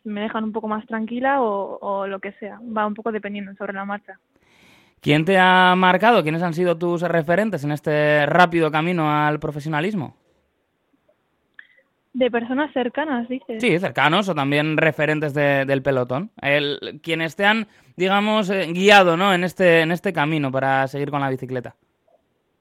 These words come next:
Speaker 1: Pues así que me hayan, que me hayan impulsado a seguir en ella, pues mi padre sobre
Speaker 2: Mm.
Speaker 1: todo, diría.
Speaker 2: Ujú.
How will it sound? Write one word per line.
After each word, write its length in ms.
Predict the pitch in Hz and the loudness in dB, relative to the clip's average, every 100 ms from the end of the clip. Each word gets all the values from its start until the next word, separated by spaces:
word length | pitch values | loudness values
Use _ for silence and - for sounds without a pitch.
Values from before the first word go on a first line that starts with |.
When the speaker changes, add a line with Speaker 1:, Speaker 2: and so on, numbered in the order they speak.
| _ _ _ _ _ _ _ _ _ _ - | _ _ _ _ _ _ _ _ _ _ -6
Speaker 1:
Pues 340 | 247 247 247 - _ _ - | 0 2 0 -4 _ _ -12
así 380 | 247 240 - 269 | -10 -10 -10 -10
que 80 | 302 | -8
me 120 | 285 | -8
hayan, 1160 | 269 262 247 247 240 226 233 226 220 208 208 214 | -6 -6 -6 -8 -8 -8 -8 -8 -8 -8 -10 -8
que 80 | 220 | -4
me 100 | 233 | -2
hayan 100 | 233 | 0
impulsado 400 | 214 214 226 233 | -2 -4 -2 -4
a 60 | |
seguir 240 | 226 226 226 | -4 -12 -14
en 120 | 214 | -12
ella, 220 | 226 247 | -6 -6
pues 220 | 262 214 _ _ - _ | -6 -12 _ _ -20 _
mi 200 | 220 214 | -8 -8
padre 320 | 202 220 254 | -4 -4 -4
sobre 280 | 240 185 214 | -4 -6 -6
Speaker 2:
Mm. 20 | |
Speaker 1:
todo, 220 | 214 240 240 | -4 -4 -2
diría. 420 | 226 220 254 339 _ _ _ - | -4 -4 -6 -8 _ _ _ -12
Speaker 2:
Ujú. 300 | 127 127 | -8 -8